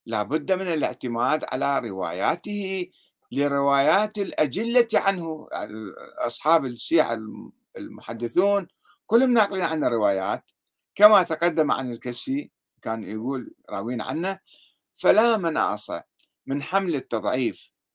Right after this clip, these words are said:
في كلام من ضعفه على التضعيف من جهة نسبة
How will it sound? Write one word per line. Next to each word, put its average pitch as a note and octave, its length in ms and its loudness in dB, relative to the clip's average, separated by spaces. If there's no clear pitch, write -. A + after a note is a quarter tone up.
في F#3+ 220 -2
كلام B2+ 640 2
من B2+ 180 -2
ضعفه D#3+ 960 0
على F#3 180 2
التضعيف B2+ 720 0
من A2+ 160 -8
جهة C#3 420 -2
نسبة A#2+ 460 -4